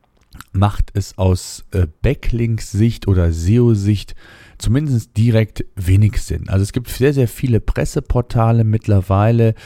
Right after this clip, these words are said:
Ähm, sehr inflationär ist das ja vor einigen Jahren mal entstanden. Da war das vielleicht noch Thema, da war das noch relevant.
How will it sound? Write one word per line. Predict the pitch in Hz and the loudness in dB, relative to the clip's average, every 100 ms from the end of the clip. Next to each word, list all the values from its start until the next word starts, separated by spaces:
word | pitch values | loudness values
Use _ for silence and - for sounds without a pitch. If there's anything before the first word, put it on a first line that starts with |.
| - - - - | -20 -20 -10 0
Ähm, | 101 98 | 2 2
sehr | 101 95 113 | -2 2 2
inflationär | 127 139 - 110 104 - 98 107 120 110 | 0 -4 0 0 0 0 0 2 2 2
ist | - | 0
das | 107 - | -2 0
ja | 107 98 | 0 0
vor | - - | 0 0
einigen | 104 107 95 | 0 0 0
Jahren | 90 92 110 113 | 2 2 2 0
mal | 104 98 95 | 2 2 2
entstanden. | 92 - - 107 123 - 110 - - - | -2 -4 -4 -2 -2 -2 -4 -6 -20 -6
Da | 95 92 | -2 0
war | 92 117 | 2 2
das | 123 101 - | 0 -2 -2
vielleicht | 107 101 104 113 - | 0 2 2 0 0
noch | 98 - | -2 -2
Thema, | - 120 123 110 | -2 0 0 0
da | 98 87 | 0 0
war | 98 | 0
das | 117 104 110 | 0 0 0
noch | 98 104 | 0 2
relevant. | 95 87 87 104 147 | 0 2 0 -2 -4